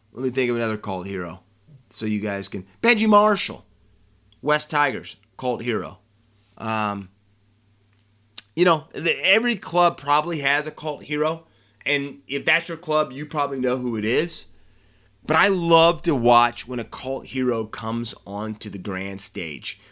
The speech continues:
when they become somebody that goes from nobody knows who they are two weeks ago to him being a, him or her being a household name, um, two weeks after no one knowing they were there.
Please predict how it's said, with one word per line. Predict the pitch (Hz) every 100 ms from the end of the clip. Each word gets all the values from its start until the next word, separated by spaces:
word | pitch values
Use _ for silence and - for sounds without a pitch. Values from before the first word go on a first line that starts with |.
| -
when | 113 117
they | 127 135
become | 127 117 113 - 120 117
somebody | 107 - 110 110 110 107 104 98 - - _
that | 120 117 - 113
goes | 135 147 147
from | - 120 120
nobody | 131 147 156
knows | 139 135 135
who | 143
they | 123 117
are | 110 110 107
two | 107 - 127
weeks | 120 110 -
ago | 107 110 104 104 - - - -
to | 131
him | 131
being | 127 127 131
a, | 107 107 -
him | - 139 139
or | 117
her | 127 123
being | 117 110
a | 95
household | - 123 117 117 117
name, | 107 107 104 98 95 95 _ _ _ _ _
um, | - 107 101 95 - _ _ _ _ - -
two | - 139
weeks | 123 110 113
after | 113 113 113
no | 113 113
one | 117
knowing | 107 107 104
they | 98
were | 92
there. | 90 85 -